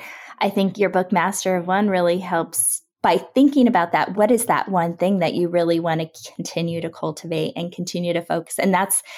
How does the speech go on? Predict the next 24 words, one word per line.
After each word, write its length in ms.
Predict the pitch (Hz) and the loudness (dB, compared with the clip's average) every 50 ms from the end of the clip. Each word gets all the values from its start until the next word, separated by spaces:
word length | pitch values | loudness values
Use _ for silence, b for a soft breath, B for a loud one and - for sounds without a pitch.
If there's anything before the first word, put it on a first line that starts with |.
| B B B | B B B
that's 220 | - 214 220 - | 0 0 0 0
what 140 | - 208 180 | 0 2 2
I 160 | 170 170 170 170 _ _ _ - | 2 0 -2 -4 _ _ _ -16
really 760 | - 185 185 202 190 180 180 180 175 175 170 165 185 - - _ _ _ _ _ _ _ _ _ - | -6 -2 0 2 2 2 2 2 2 2 0 0 -2 -4 -8 _ _ _ _ _ _ _ _ _ -2
also 840 | 190 202 202 - - - 190 185 180 175 175 175 170 175 180 175 _ _ _ _ _ - | 0 0 0 -2 -2 0 0 0 2 2 2 2 0 0 -2 -6 _ _ _ _ _ -14
trying 240 | - - 170 185 175 | -8 -4 -2 -2 -2
to 80 | 170 170 | -2 -2
do 160 | 170 170 170 | -2 -2 -4
here 220 | 175 - 175 170 170 | -4 -4 -4 -2 0
on 180 | 160 165 165 | 0 0 -2
earth, 180 | 160 165 170 - | -2 -4 -2 -2
is 120 | 170 170 | -4 -4
being 240 | 170 - 180 180 175 | -2 -2 -2 0 0
obedient 540 | 165 160 160 175 170 175 180 170 165 147 - | 0 0 0 0 0 0 0 0 0 -2 -2
to 100 | - - | -4 -2
that 180 | 156 156 - - | -2 -2 -2 -4
calling. 440 | - - 175 190 185 180 180 180 | -2 -2 0 0 0 -2 -4 -4
I 80 | 165 165 | -6 -8
feel 220 | 165 - 170 170 | -6 -6 -6 -4
like 200 | 170 165 170 - | -4 -4 -6 -6
God 320 | - - 156 160 160 160 - | -6 -4 -4 -2 -2 -4 -6
has 200 | 175 185 - - | -8 -12 -10 -8
put 180 | - 185 - - | -6 -6 -6 -4
me 280 | 175 165 165 165 165 | -6 -6 -6 -8 -8